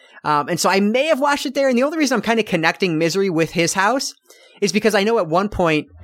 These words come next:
I re-, distinctly remember reading a portion of the book at his house. We were bored. We were like, "What the hell are we gonna do?" He had all these Stephen King books from his brother. He's like, "You read this one, I'll read this one." So I read, like, maybe, uh, a little bit of it, uh, a couple chapters maybe before we got bored of that.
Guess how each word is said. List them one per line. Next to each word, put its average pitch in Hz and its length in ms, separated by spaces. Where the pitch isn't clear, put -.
I 165 80
re-, 175 120
distinctly 311 600
remember 220 400
reading 208 360
a 170 140
portion 247 540
of 180 180
the 165 80
book 170 540
at 175 140
his 165 180
house. 147 220
We 156 80
were 151 100
bored. 226 440
We 190 80
were 175 40
like, 165 160
"What 262 140
the 208 60
hell 190 160
are - 20
we 165 80
gonna 151 160
do?" 202 440
He 196 140
had 175 120
all 170 100
these 156 160
Stephen 156 300
King 214 200
books 202 200
from 160 140
his 131 100
brother. 208 500
He's 185 180
like, 175 200
"You 208 120
read 196 180
this 190 180
one, 190 100
I'll 165 100
read 160 100
this 170 160
one." 170 80
So 170 100
I 156 80
read, 165 200
like, 151 160
maybe, 143 480
uh, 143 200
a 143 60
little 143 220
bit 139 160
of 135 160
it, 135 200
uh, 135 220
a - 140
couple 143 180
chapters 143 320
maybe 143 200
before 143 140
we 139 80
got 131 140
bored 139 200
of 123 60
that. 139 280